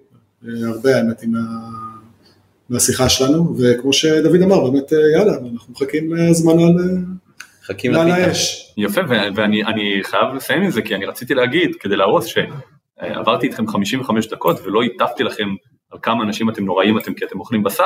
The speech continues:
Speaker 3: אבל תזכרו שזה נכון.
Speaker 1: <laughs> רשמנו. רשמנו.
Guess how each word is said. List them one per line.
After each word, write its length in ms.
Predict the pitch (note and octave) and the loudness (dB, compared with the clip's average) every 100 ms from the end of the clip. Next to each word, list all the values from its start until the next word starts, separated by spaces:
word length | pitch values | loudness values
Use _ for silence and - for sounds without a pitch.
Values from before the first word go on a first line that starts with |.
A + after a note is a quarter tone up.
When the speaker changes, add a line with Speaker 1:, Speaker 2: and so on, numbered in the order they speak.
| D#3 | 0
Speaker 3:
אבל 100 | G2+ | -2
תזכרו 320 | G#2 - G#2 A2+ | -6 -6 -2 -2
שזה 140 | - - | -2 -4
נכון. 220 | - F#3 - F3 - - _ _ _ _ _ - | -4 -6 -6 -12 -14 -20 _ _ _ _ _ -6
Speaker 1:
<laughs> 960 | C3 - E3+ E3+ - - _ - C3+ C3+ | -6 -2 -4 -4 -14 -16 _ 0 0 2
רשמנו. 440 | C#3 C#3+ C3 B2 B2 - - - G3+ - G#2 C3+ | 0 2 0 -4 -10 -18 -20 -16 -12 -10 -4 0
רשמנו. 420 | B2+ A#2+ A2+ | 0 0 -10